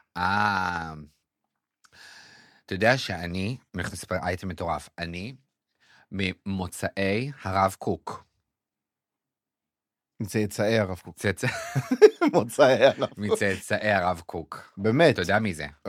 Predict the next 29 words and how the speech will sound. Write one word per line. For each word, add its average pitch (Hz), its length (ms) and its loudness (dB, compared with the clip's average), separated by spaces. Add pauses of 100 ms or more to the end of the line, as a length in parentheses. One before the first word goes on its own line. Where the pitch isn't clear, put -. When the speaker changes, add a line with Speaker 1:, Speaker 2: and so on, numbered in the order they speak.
Speaker 2:
אה, 85 140 -6
הגזמת. 131 420 2 (640)
ברור. 107 420 2
Speaker 1:
סבא 87 260 -2
של 95 140 -6
סבא 90 280 -4
של 101 140 -6
אמא 113 180 -4
שלי. 80 300 -10 (580)
Speaker 2:
וואו. 113 680 8 (960)
Speaker 1:
כן. 98 300 -2 (320)
Speaker 2:
אז 101 140 2
לא 175 80 8
סתם, 190 180 8
אתה 135 60 8
רואה, 160 140 10
לא 214 160 8
סתם 247 160 6
אמרתי 185 280 8
לך 165 100 -2
על 165 100 12
Speaker 1:
לא 151 40 10
Speaker 2:
הקטע 151 220 4
של 101 60 2
Speaker 1:
סתם. - 80 4
Speaker 2:
הכוס 127 200 -2
זכוכית. 110 440 -6 (160)
לא 143 140 2
סתם. 101 320 -2